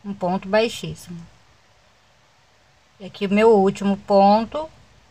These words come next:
E aqui o último ponto. Aí eu faço ponto baixíssimo, ok? Agora, o que que eu vou fazer? Eu vou caminhar,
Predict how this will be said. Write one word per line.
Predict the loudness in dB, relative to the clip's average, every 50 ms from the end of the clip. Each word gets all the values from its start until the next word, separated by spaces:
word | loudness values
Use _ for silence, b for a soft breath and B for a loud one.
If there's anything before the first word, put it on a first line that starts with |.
| _ _ _ _ _ _ _ _ _ _ _ _ _ _ _ _ _ _ _ _ _ _ _ _ _ _ _ _ _ _ _ -8
E | -6
aqui | -6 -6 -4 -4 -4
o | -4
último | -4 -2 -2 -2 -4 -4 -6 -8 -8 -8
ponto. | -2 2 2 2 2 0 -4 -6 -10 -12 -14 -14 -14 _ _ _ _ _ _ _ _
Aí | -16 -12 -10 -10
eu | -10 -10
faço | -6 -2 -2 -2 -2 -4 -6 -10
ponto | -8 -4 -4 -2 -2 -4 -6 -6
baixíssimo, | -6 -6 -6 -6 -8 -10 -10 -10 -10 -12 -14 -16 -16 -16 -16 -18 -20 _ _ _ _ _ _ _ _ _ _ _ -20
ok? | -14 -6 -2 -2 -2 -2 -4 -10 _ _ _ _ B B B B B B B B
Agora, | -4 0 4 6 6 6 4
o | 2
que | -4 -4
que | -2
eu | -2
vou | -2 -2
fazer? | -2 -2 -2 -2 -2 -2 -2
Eu | -2 -2
vou | -2 -4
caminhar, | -2 0 0 0 0 0 -2 -4 -2 -2 -2 -2 -2 -4 -4